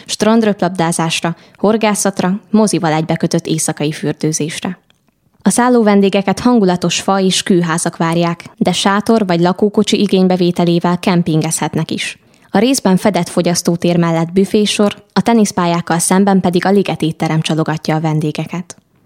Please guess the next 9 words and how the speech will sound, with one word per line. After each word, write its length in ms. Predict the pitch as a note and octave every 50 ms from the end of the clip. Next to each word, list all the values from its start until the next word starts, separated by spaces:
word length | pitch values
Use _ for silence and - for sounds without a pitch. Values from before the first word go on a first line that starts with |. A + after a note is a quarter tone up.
| _ _
A 80 | _ G#3
téli 320 | G3+ - C4+ A#3+ G#3 F3+
időszakban 560 | E3+ E3 E3+ E3 E3+ - F3 E3 D#3+ D#3+ E3+ F3
sem 200 | - - E3+ E3+
kell 160 | - E3+ E3
nélkülözni 600 | E3+ E3+ E3+ F3 - - E3+ E3 E3+ E3+ E3+ D#3+
a 40 | E3
strand 360 | - - - - E3 E3 E3
szolgáltatásait. 1040 | - - E3 E3 E3 D#3+ D#3+ E3 E3 D#3+ - D#3+ D#3+ - - F3 E3 E3 - -